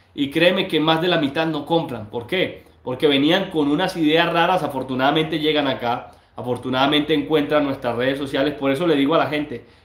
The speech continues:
compartan esta transmisión en todas sus redes, compartan en WhatsApp, compartan en Facebook, en Instagram, en todas partes para que así lleguemos a más personas.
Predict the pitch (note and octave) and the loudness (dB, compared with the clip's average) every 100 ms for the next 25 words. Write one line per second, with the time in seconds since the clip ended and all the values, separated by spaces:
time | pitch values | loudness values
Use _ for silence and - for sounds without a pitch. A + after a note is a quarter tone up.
0 | _ B2+ B2+ D3 D3+ E3+ E3+ E3 D3+ C3+ | _ -6 2 2 2 -2 -2 -4 -4 -4
1 | A#2+ C#3+ D3 D#3+ - - - C#3 C#3+ E3+ | -4 0 0 0 -8 -12 -6 -2 2 2
2 | D#3 B2 D3 E3+ - B2+ C3 C3 D#3 C#3+ | 2 -2 2 2 0 -4 -2 0 0 0
3 | B2+ A#2+ C#3 D#3 C3 B2 C3+ C#3 A#2+ C3+ | -2 0 0 -2 -4 -4 -2 -2 -2 -2
4 | D3 D3 B2 A#2 C3+ C#3+ C3 A#2+ A2 - | -2 -2 -6 -4 -4 -4 -4 -4 -6 -14
5 | - B2+ C#3 D3+ D#3+ D#3+ E3 D#3+ C#3 B2 | -12 -8 0 0 2 2 0 -4 -4 -4
6 | B2 A#2+ C3 C#3+ D3+ D3+ B2+ A#2 - C3 | -4 -8 -4 -2 0 -2 -4 -8 -8 -10
7 | C#3+ C3 A2 | -6 -6 -6